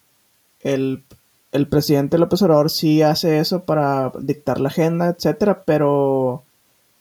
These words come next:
pero es demasiado, o sea, este, es sobreexposición de, del presidente, ¿no? O sea, si pensamos lo que era la, la forma en la que gobernaba Peña, o sea, independientemente de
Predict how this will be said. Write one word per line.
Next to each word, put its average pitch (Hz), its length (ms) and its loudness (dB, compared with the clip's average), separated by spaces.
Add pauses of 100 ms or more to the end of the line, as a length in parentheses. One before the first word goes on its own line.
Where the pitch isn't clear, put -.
(420)
pero 135 120 0
es 135 60 -2
demasiado, 170 540 0
o 294 40 -2
sea, 165 560 -2 (280)
este, 127 1000 -4
es 143 120 -2
sobreexposición 151 1300 -2
de, 151 300 -2 (100)
del 147 160 -2
presidente, 131 560 -6
¿no? 143 140 -2
O 143 40 -2
sea, 156 140 -4
si 170 100 -4
pensamos 147 520 -4
lo 147 180 -2
que 143 100 -2
era 139 500 -2 (1120)
la, 135 240 -6
la 143 160 -2
forma 131 320 -2
en 139 60 -2
la 147 140 -2
que 131 840 -4
gobernaba 135 540 0
Peña, 151 320 0
o 170 40 0
sea, 175 100 -2
independientemente 143 720 -2
de 143 360 -2